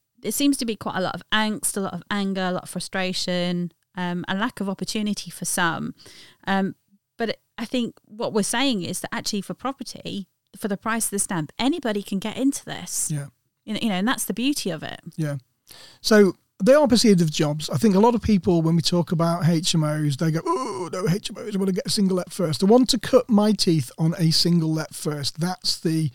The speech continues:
Speaker 2: that's the phrase that people say. That's the statement. Do you think that people should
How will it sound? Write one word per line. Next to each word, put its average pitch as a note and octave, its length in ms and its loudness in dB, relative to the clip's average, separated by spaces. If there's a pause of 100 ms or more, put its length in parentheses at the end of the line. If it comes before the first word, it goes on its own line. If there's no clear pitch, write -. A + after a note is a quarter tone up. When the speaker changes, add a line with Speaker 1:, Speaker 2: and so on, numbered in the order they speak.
(320)
Speaker 2:
that's A3 240 0
the - 160 2
phrase E3+ 540 0
that - 140 -10
people E3 300 -2
say. D#3+ 280 -2
That's E3+ 260 -4
the - 140 -8
statement. D3 600 -2 (580)
Do - 120 2
you C4+ 200 8
think - 500 0
that E3 220 -4
people F3 400 2
should G#3 440 2